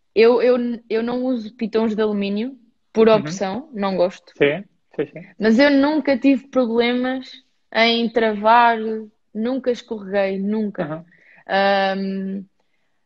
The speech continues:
Speaker 1: e-, então eu acho que estas botas são, são muito confortáveis mesmo e são
Speaker 2: Uhum.
Speaker 1: muito leves.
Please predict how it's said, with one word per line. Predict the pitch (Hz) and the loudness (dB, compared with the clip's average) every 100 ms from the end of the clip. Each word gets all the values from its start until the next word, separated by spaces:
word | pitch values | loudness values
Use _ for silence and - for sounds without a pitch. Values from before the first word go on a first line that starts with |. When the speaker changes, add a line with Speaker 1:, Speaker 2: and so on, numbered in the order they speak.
| _ | _
Speaker 1:
e-, | 202 - 165 | -8 -6 -2
então | 220 240 254 269 | 2 4 4 2
eu | |
acho | 269 262 | 0 0
que | 247 | -2
estas | 240 240 | 0 -2
botas | 208 226 240 220 | 0 -2 -2 -4
são, | 226 220 220 220 214 | -4 -4 -4 -6 -6
são | 220 | -2
muito | 220 220 240 226 | 2 2 2 2
confortáveis | 226 220 - 196 180 175 | 0 -2 0 0 0 -2
mesmo | 185 180 175 165 _ _ | -4 -4 -8 -14 _ _
e | 196 | -2
são | 196 220 | 2 2
Speaker 2:
Uhum. | 220 | 4
Speaker 1:
muito | 226 220 208 | 2 2 4
leves. | 196 185 170 - | 6 4 2 -14